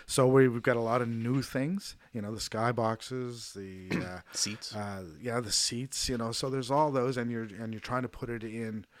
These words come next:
Speaker 1: to a building that's, that's old and designed in, well, we opened up in ninety, nineteen seventy-eight.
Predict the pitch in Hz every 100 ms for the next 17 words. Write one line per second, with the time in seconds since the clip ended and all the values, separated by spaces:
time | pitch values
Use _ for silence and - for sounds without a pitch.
0 | - - - 117 101 110 107 110 110 107
1 | 101 98 - - 107 104 110 107 110 117
2 | 107 104 110 104 104 110 110 101 95 87
3 | 110 101 110 110 104 107 - 95 101 104
4 | 101 95 - - 101 - 104 104 98 98
5 | - - 107 110 107 98